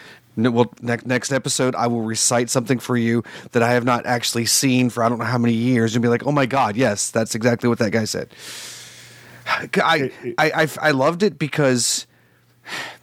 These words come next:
Speaker 1: I was a weird kid, right? So
Speaker 2: Hmm.
Speaker 1: this comes on, I'm in, I'm in the ninth grade,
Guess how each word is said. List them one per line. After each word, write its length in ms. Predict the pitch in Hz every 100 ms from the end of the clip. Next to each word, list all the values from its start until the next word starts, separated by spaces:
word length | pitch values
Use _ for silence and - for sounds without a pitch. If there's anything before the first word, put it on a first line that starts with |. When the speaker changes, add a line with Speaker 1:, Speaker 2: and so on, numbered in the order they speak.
| _ _ _ -
Speaker 1:
I 100 | 160
was 120 | 170
a 60 |
weird 240 | 156 151 135
kid, 260 | 135 101 -
right? 360 | 117 123 151 - - -
So 280 | - 143
Speaker 2:
Hmm. 60 | 131
Speaker 1:
this 120 | 160
comes 220 | - 160
on, 140 | 143 143
I'm 100 | 139
in, 80 | 131
I'm 140 | 127
in 100 | 123
the 260 | 113 107 104
ninth 340 | 110 143 -
grade, 540 | - 175 214 220 226